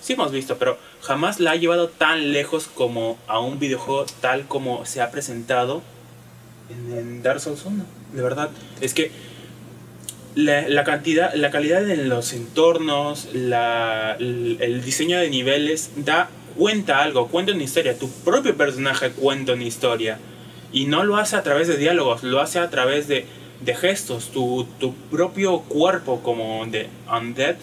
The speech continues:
es una simbología a algo tan depresivo. Y también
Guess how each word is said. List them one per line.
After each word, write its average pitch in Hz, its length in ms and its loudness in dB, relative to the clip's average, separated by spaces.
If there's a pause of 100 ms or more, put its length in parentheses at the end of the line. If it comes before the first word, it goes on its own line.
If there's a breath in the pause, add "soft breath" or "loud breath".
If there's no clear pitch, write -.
(500 loud breath)
es - 360 -2 (220)
una 180 200 2
simbología 156 640 0
a 143 160 0
algo 160 240 0
tan 175 300 -2
depresivo. 147 640 -2 (100)
Y 131 140 0
también 143 440 2